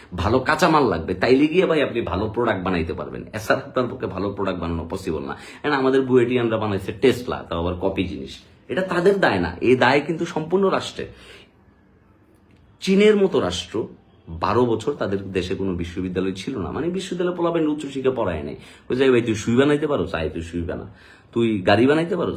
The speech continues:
তুই গাড়ি বানা, তুই মোবাইল ঠিক করতে পারো, তুই মোবাইল ঠিকের কাজ কর।" এই বিষয়গুলো হচ্ছে কি, এই বিষয়গুলো নিয়ে তাদেরকে এক্সপার্ট বানাইতে বানাইতে চীন আজকে আপনার বাসায় পায়ের স্লিপার থেকে প্যান্টের জিপার সব কিছু চীন কিন্তু কি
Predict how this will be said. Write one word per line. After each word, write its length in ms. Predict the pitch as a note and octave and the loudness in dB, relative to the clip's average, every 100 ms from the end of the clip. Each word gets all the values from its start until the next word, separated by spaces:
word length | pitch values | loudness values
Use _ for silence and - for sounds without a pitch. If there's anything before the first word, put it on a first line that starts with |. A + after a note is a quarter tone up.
| - | -6
তুই 80 | G2 | -2
গাড়ি 200 | F2 E2 | -2 -2
বানা, 180 | D2+ D#2+ | -4 -6
তুই 140 | G#2+ | -2
মোবাইল 240 | A2 C#3 D3 | 2 2 2
ঠিক 140 | D3+ | 2
করতে 200 | E3+ F#3 | 2 2
পারো, 140 | B2+ | 2
তুই 180 | G2 G#2 | 0 -2
মোবাইল 240 | F#2+ F2 E2+ | 0 -2 -4
ঠিকের 240 | F2+ F2 | -8 -8
কাজ 200 | F2 F2 | -8 -8
কর।" 140 | - - - _ _ _ _ _ _ D#3+ | -12 -18 -20 _ _ _ _ _ _ 6
এই 220 | F3 F#3+ | 6 6
বিষয়গুলো 460 | D#3 C3 C3 A#2+ | 0 0 0 0
হচ্ছে 320 | A2 G2 - - | 0 -4 -8 -12
কি, 180 | - - _ | -14 -20 _
এই 260 | C3+ D#3+ F#3+ | 2 4 2
বিষয়গুলো 580 | C#3+ B2+ D#3+ D3 D#3+ E3 | 0 0 -2 -2 -2 0
নিয়ে 200 | F#3 - | -2 -4
তাদেরকে 480 | - B2+ C3+ D3+ E3+ | -6 -4 -4 -4 -8
এক্সপার্ট 420 | A#2 - B2+ B2+ | -8 -4 -4 0
বানাইতে 300 | C3+ B2+ B2+ | 0 2 0
বানাইতে 260 | A#2 A2+ - - | -2 -6 -10 -12
চীন 280 | - F3+ F3 | -4 0 0
আজকে 420 | B2+ - B2 - - - - _ | 0 -2 -2 -2 -6 -20 -20 _
আপনার 480 | - B2 - D3+ B2+ | -14 -8 -2 0 0
বাসায় 380 | F#2+ E2+ - F2 - - _ _ _ - | -2 -6 -8 -10 -14 -20 _ _ _ -4
পায়ের 260 | G#2 G#2+ | -2 -2
স্লিপার 720 | G#2+ - - B2+ C3+ E3 D#3 - | -4 -12 -2 2 4 4 2 0
থেকে 380 | F#2 - - - _ _ - | -6 -6 -12 -14 _ _ 0
প্যান্টের 420 | A2+ A#2 D3 A2 | 0 2 0 0
জিপার 520 | A2 G#2 - - - _ _ - | -2 -4 -4 -8 -14 _ _ -18
সব 360 | - E3 E3 | -6 -4 -4
কিছু 280 | - F3+ G3 | -6 -6 -6
চীন 260 | - D3+ B2+ | -2 0 0
কিন্তু 300 | B2 F#2 E2+ | 0 -4 -8
কি 160 | - | -12